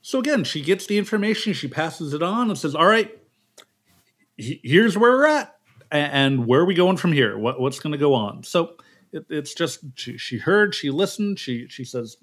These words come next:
"Here's how it is, and all right, hub-, hubby, wh-, wh-, what do you think? What, what do we do?" So again, th-, this is good. It's not just running off on her own. It's, hey, husband and wife working together, listening to what God has said.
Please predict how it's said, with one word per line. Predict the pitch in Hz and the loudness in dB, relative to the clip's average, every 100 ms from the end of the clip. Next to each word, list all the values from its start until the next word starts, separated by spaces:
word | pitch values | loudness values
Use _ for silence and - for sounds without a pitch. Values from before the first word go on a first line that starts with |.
| - | -20
"Here's | _ 147 156 | _ -2 -2
how | 135 156 156 | 0 2 2
it | 180 | 2
is, | 285 330 302 208 | 2 0 0 -4
and | - 175 180 185 190 185 185 185 185 185 180 170 160 | -2 0 2 2 2 2 0 -2 -2 -4 -6 -8 -6
all | 139 127 185 | -2 0 0
right, | 294 247 - | -2 -8 -4
hub-, | 135 160 185 175 _ | 0 0 -2 -8 _
hubby, | 180 190 196 214 - | 0 4 4 0 -2
wh-, | 165 143 - _ _ | -2 -2 -4 _ _
wh-, | 147 - - | -8 -8 2
what | 147 190 | 4 6
do | |
you | 214 | 6
think? | 151 214 156 113 | 6 4 2 -2
What, | 131 135 143 | -4 -4 -2
what | 147 | 0
do | 160 | 2
we | 165 | 0
do?" | 147 120 | 0 -2
So | 117 180 | -2 -4
again, | 175 175 175 - - - | -2 0 -2 -4 -14 -6
th-, | 220 | -4
this | 170 220 269 | -2 -4 -2
is | 339 - | -8 -4
good. | 311 269 | -2 0
It's | 143 - | 0 -2
not | 196 214 | -6 -4
just | 254 - | -6 -6
running | 165 165 220 | -4 -2 0
off | 175 190 226 | 0 0 -2
on | 226 | -4
her | 240 180 | 0 0
own. | 151 196 | 0 -4
It's, | 180 156 180 - - _ - | -4 -4 -6 -10 -20 _ -2
hey, | 277 104 _ _ _ _ _ - | -2 -2 _ _ _ _ _ -10
husband | 120 131 131 156 | -6 -4 -4 -4
and | 156 135 | -2 -2
wife | 180 139 - | -4 -8 -10
working | 113 131 131 165 | -10 -10 -6 -6
together, | 156 147 165 160 104 _ - - | -6 -6 -6 -6 -8 _ -20 -10
listening | 123 156 - 180 175 | -4 -4 -4 -4 -4
to | 165 - 139 | -4 -4 -4
what | 156 - | -4 -8
God | 160 156 160 | -6 -4 -4
has | 143 | -6
said. | - 214 | -6 -10